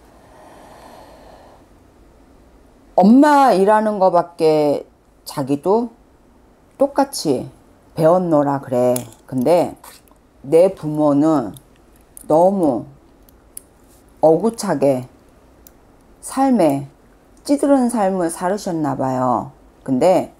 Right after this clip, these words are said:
그 아이는 직장이라는 생활을 전혀 적응을 하지를 못했어요.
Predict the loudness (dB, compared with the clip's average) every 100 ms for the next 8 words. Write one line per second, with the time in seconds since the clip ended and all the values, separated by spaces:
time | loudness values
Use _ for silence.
0 | _ _ _ _ _ _ _ _ 0 2
1 | 2 2 0 0 -2 -2 -2 -2 -4 _
2 | _ _ -20 -20 _ _ _ -20 -20 -20
3 | _ -16 -6 0 0 2 0 0 -2 -4
4 | -2 -2 0 -2 -4 -6 -2 0 2 0
5 | -4 -12 _ -14 -10 -4 -2 -2 -4 -6
6 | -6 -4 -4 -4 -4 -8 -8 -6 -4 -2
7 | -4 -6